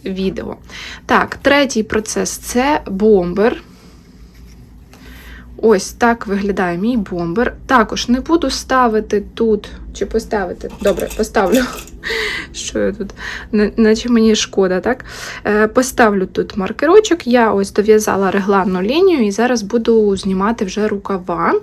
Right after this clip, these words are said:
але по ньому я знімаю майстер-клас, тому тут робота йде не так швидко, <laughs> так? Тому що це все треба знімати і пояснювати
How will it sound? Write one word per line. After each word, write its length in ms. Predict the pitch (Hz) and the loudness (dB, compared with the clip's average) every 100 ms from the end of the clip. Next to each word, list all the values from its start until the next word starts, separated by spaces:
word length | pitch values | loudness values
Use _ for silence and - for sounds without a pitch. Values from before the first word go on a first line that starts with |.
| - - - - | -4 -14 -14 -4
але 280 | 220 220 220 | 0 2 2
по 140 | 220 | 2
ньому 320 | 220 247 208 196 | 2 4 2 2
я 180 | 202 | 0
знімаю 480 | 196 202 208 180 160 | 0 0 0 -2 -4
майстер-клас, 920 | 170 190 170 - - - 185 320 381 - | -4 -4 -6 -8 -12 -6 2 4 2 0
тому 380 | 202 208 320 | -2 0 -2
тут 340 | 285 - 220 214 | -6 -4 -4 -2
робота 480 | 180 180 254 269 208 | -4 -2 -2 0 -4
йде 280 | 175 208 | -2 -2
не 300 | 254 214 262 | 0 0 0
так 300 | 339 392 403 | 0 0 -2
швидко, 720 | - - 220 285 262 - 220 226 - - | -6 -6 -2 -2 -4 -2 -2 -2 -6 -6
<laughs> 240 | 254 247 | -6 -4
так? 180 | 277 320 | -4 -6
Тому 220 | - 226 277 | -4 -6 -6
що 160 | 254 | -10
це 160 | 240 269 | -8 -8
все 200 | 285 208 | -6 -10
треба 360 | - 240 202 - - - - - | -6 -4 -4 -8 -14 -18 -16 -8
знімати 640 | 196 202 214 320 359 233 - | -4 -2 0 0 -2 -4 -6
і 80 | |
пояснювати 880 | 247 202 208 240 - 233 208 202 202 | -4 -2 0 0 -2 -4 -4 -6 -10